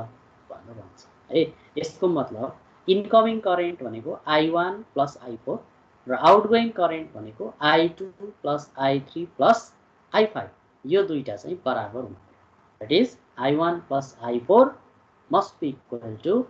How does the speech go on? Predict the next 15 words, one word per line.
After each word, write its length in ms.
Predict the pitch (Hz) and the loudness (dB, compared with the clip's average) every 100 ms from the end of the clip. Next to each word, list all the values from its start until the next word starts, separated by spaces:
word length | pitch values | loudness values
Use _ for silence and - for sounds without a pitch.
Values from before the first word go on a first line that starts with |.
| - _ _ - | -10 _ _ -2
I 220 | 139 151 | 2 2
two 180 | 151 180 202 - _ | 0 -6 -6 -12 _
plus 340 | 113 110 - - | -8 -8 -14 -2
I 180 | 143 151 | 0 0
three 260 | - 170 170 | -2 -8 -4
plus 340 | 127 151 - - - - _ _ | 2 2 0 -8 -12 -12 _ _
I 180 | 131 117 | -6 -6
five। 600 | 117 110 117 127 120 113 - _ _ _ - - | -8 -6 0 0 0 -6 -14 _ _ _ -6 2
अथवा 320 | 220 240 240 | 4 4 4
हामीले, 380 | 151 156 170 175 175 _ _ _ _ _ - | 2 0 -2 -4 -8 _ _ _ _ _ -20
अ, 40 | - - - - | -20 -20 -20 -8
यसैलाई 340 | 180 226 208 | -4 0 2
एकैतिर 480 | 170 196 226 226 214 | 0 -2 -2 -2 -2
लेखिदियौँ 420 | 190 170 156 156 | 0 -2 -2 -4
भने 480 | 143 104 98 131 202 | -4 -6 -6 -2 -2